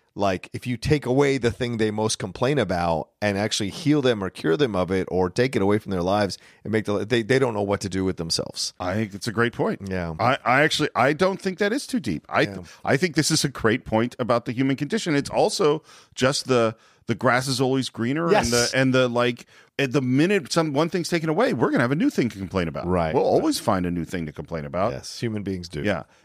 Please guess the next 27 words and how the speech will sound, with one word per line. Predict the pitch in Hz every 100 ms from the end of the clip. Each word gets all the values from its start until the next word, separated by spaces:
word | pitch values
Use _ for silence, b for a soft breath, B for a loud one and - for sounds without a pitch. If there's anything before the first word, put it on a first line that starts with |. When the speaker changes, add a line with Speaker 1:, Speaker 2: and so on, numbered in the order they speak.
| -
Speaker 2:
By | 160
the | 143
way, | 131
there's | 123
a | 98
great | 131 127
moment | 123 117 92
after | 107 - 110
he | 110
finally | - 107 117
rejects | 92 87 98 -
this | 95 -
guy's | 87 82 80
and | 78 71 B B
won't | 107 120
give | 107 110
him | 101 95
the | 85 90
eighteen | 101 - 98
shekels | 87 95 90 87 82
or | 90
whatever | 87 90 87 87
it |
is | 85 -
that |
he | 87
wants, | 90 110 95 -